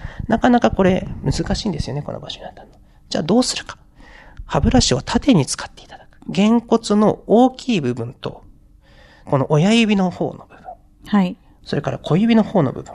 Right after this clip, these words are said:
Speaker 2: はい。
Speaker 1: これで三面あるとまず考えてください。
Speaker 2: 手の甲の部分。
Speaker 1: はい。
Speaker 2: という大きい部分と、
Speaker 1: 大きい部分と、
Speaker 2: 親指側と小指側。
Speaker 1: 小指側。はい。
Speaker 2: はい。
Speaker 1: これをまずほっぺた側だと仮定していただくと、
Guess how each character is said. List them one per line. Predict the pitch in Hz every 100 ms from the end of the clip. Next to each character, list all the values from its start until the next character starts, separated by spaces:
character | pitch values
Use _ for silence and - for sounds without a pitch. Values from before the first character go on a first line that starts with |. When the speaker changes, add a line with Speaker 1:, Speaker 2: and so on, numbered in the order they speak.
| -
Speaker 2:
は | - 208
い。 | 185 - - - - -
Speaker 1:
こ | 240
れ | 220
で |
三 | - - 208 233
面 | 226 214
あ | 196
る |
と | 165
ま | 120
ず | -
考 | - - -
え |
て | -
く | -
だ | -
さ | -
い。 | -
Speaker 2:
手 | 311 330
の | 226
甲 | - 302 262
の | 190 156
部 | 147
分。 | 110 -
Speaker 1:
は | - 143
い。 | - - _ _ _ _ _ _ _ -
Speaker 2:
と | 175 214
い | 254
う |
大 | 196 190
き | - - 175
い |
部 | 156 139
分 |
と、 | 156
Speaker 1:
大 |
き | 156
い |
部 | 120
分 | 254 285
と、 | - 202 -
Speaker 2:
親 | 202 202 185
指 | 175 170 156
側 | 160 160 156 160
と | - 302 254 - - -
小 | 196
指 | 190
側。 | 170
Speaker 1:
小 |
指 | 151
側。 | 123 131 117
は | - 175
い。 | 143 - -
Speaker 2:
は | 196
い。 | 175 -
Speaker 1:
こ | 269
れ | 269
を | 254 - -
ま | 214
ず | 151
ほ | - 175
っ |
ぺ | - 247
た | 247
側 | 240 233
だ | 233 233
と |
仮 | - 143 -
定 | 156 151
し |
て | -
い | 143
た | 139
だ | 139
く | -
と、 | - 175